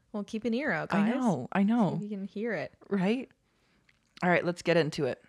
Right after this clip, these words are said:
Speaker 2: We're getting into it.
Speaker 1: We're gonna get into it.
Speaker 2: So this week, I don't know why my arm just keeps going
Speaker 1: I,
Speaker 2: <laughs> like this. I just
Speaker 1: <laughs> I know. I appreciate that.
Speaker 2: It's bad. And I, like, turned it into a head scratch. Okay, moving on. <clears throat>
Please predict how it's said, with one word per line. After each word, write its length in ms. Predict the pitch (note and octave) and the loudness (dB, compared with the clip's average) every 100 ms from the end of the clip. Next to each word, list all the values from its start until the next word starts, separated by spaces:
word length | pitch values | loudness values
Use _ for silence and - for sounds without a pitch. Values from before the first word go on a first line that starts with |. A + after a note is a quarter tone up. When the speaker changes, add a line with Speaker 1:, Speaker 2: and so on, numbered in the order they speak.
| - - - _ _ _ _ _ _ _ _ _ _ _ _ _ _ _ | -20 -20 -20 _ _ _ _ _ _ _ _ _ _ _ _ _ _ _
Speaker 2:
We're 140 | E3 | 2
getting 220 | D#3+ D3+ C#3+ | 6 6 4
into 220 | C#3 C#3+ | -2 -2
it. 120 | E2 F#3 | -2 -2
Speaker 1:
We're 140 | G3+ | 0
gonna 180 | G3+ G3+ | 2 2
get 140 | G#3+ | 4
into 240 | A#3+ C4+ C#4+ | 4 6 6
it. 200 | C#4 - - _ _ - - - | 6 2 -10 _ _ -20 -20 -14
Speaker 2:
So 140 | - | 4
this 200 | G#3 A#3+ | 6 6
week, 320 | A#3+ A#3+ - - - - - | 4 2 0 -12 -18 -20 -2
I 60 | F#3 | 2
don't 80 | F#3 | 4
know 60 | |
why 80 | F#3+ | 6
my 140 | F#3 E3 | 6 4
arm 220 | C#3+ C#3 | 2 -2
just 200 | C#3+ - | -6 -8
keeps 160 | - | -10
going 320 | - B2 C#3 G3 | -2 2 2 2
Speaker 1:
I, 200 | F#3 A#3+ | 8 8
Speaker 2:
<laughs> 260 | A#3+ A#3+ - | 8 2 8
like 140 | A#3+ | 8
this. 200 | B3 A3+ | 8 8
I 80 | C4+ | 8
just 220 | - A#3+ - | 8 6 4
Speaker 1:
<laughs> 40 | |
I 80 | G#3+ | 6
know. 240 | G3 C4 G3 | 10 10 10
I 140 | F3+ | 8
appreciate 600 | G3 G3+ A#3+ - G3+ F3 | 6 4 -2 0 -2 0
that. 200 | F3 D#3+ - - | 0 0 -2 0
Speaker 2:
It's 160 | F#3+ | 2
bad. 280 | - D#3+ - | 4 4 4
And 140 | - F3 | 4 4
I, 120 | D#3+ | 4
like, 140 | D3+ D3+ | 4 2
turned 220 | F3 D3 | -2 -2
it 80 | C#3+ | -4
into 220 | D3+ D#3+ | -2 -2
a 40 | |
head 180 | C#3+ C#3 | -2 -4
scratch. 300 | - C3+ - | 0 0 4
Okay, 240 | G3+ F#3+ | 6 8
moving 380 | D#3 E3+ D#3 C#3+ | 8 6 4 0
on. 520 | - - G#3 G3 D#3 | -6 -2 0 2 0
<clears throat> 40 | D#3 | -2